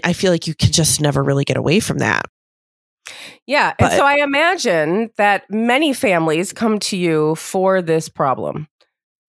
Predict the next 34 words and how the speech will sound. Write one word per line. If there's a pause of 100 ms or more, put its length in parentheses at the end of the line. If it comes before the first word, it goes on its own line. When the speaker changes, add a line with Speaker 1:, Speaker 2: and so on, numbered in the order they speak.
Speaker 1:
Yes.
Speaker 2:
"I
don't
think
my
baby
is
getting
enough." (600)
Speaker 1:
Yes,
absolutely. (680)
Speaker 2:
So
what
do
you
do?
Speaker 1:
Absolutely. (840)
So, (340)
uh, (180)
one
of
the
first
things
that
I
always
<laughs>
tell
people,
and
which
is
everywhere,